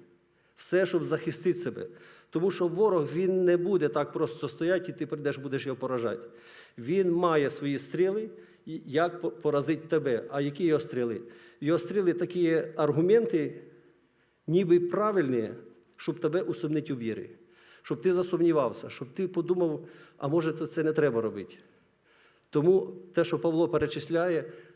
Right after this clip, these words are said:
все для захисту. І шльом, і щит, і, і ноги взуть. Тільки меч — це той, що поражає, а все остальне – для захисту.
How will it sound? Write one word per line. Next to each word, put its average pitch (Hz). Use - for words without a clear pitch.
все -
для 151
захисту. 135
І 135
шльом, 175
і 139
щит, -
і, 139
і 151
ноги 151
взуть. 156
Тільки 175
меч — 170
це 147
той, 151
що 143
поражає, 120
а 117
все 170
остальне – 151
для 127
захисту. -